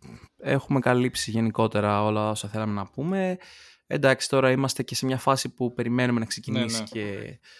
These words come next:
Speaker 1: το τουρνουά για να έχουμε να, να μιλάμε και περισσότερο και να τα αναλύουμε, να τα συζητήσουμε. Ε, εγώ χάρηκα full με, για τη σημερινή συζήτηση, γιατί επιστρέψαμε λίγο σε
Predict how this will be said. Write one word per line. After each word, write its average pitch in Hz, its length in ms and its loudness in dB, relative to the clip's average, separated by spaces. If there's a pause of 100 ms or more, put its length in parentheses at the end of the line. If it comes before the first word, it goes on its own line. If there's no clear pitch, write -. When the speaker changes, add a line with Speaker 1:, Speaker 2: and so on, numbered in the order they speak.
(260)
Speaker 1:
το 107 120 -6
τουρνουά 120 480 0
για 117 160 -2
να 113 140 -2
έχουμε 117 280 -4
να, 104 460 -4
να 107 100 -4
μιλάμε 107 360 -2
και 104 100 -8
περισσότερο 101 560 -8
και 104 340 -8
να 98 360 -6 (480)
τα 120 80 -4
αναλύουμε, 110 440 0
να 104 60 -10
τα - 60 -16
συζητήσουμε. 139 680 -10 (640)
Ε, 123 460 0
εγώ 123 180 -2
χάρηκα 151 640 4 (120)
full 156 320 4
με, 143 120 2
για 113 160 0
τη 120 60 -4
σημερινή 123 320 2
συζήτηση, 120 380 -2
γιατί 127 400 -4
επιστρέψαμε 127 640 -4
λίγο 120 180 -2
σε 113 140 -4